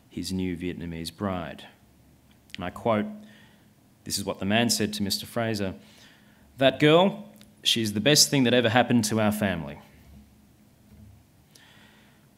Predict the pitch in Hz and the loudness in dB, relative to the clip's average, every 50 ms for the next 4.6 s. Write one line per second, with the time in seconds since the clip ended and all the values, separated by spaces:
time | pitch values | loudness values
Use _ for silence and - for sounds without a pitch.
0 | _ _ - - 131 131 127 - - 190 190 185 165 147 127 - 160 160 165 165 | _ _ 0 4 4 4 6 6 6 6 8 8 6 6 6 8 8 8 8 8
1 | 135 139 107 92 - - - - 127 117 113 107 107 110 113 107 104 117 110 - | 6 4 4 4 4 4 2 2 2 0 0 0 0 2 2 2 2 0 -2 -2
2 | - 120 110 107 104 107 104 - - - 104 104 104 110 117 113 - - 104 101 | -2 0 0 0 0 -2 -6 -8 -6 -2 0 2 2 2 0 -2 -4 -6 -4 -2
3 | - - 120 110 104 104 104 104 95 92 95 95 92 - - - - - - 92 | 0 0 0 0 0 0 0 -2 -2 -4 -6 -6 -8 -10 -14 -16 -18 -18 -14 -12
4 | 95 92 98 110 110 - - - 85 62 - | -8 -6 -4 -4 -2 -4 -4 -6 -8 -10 -14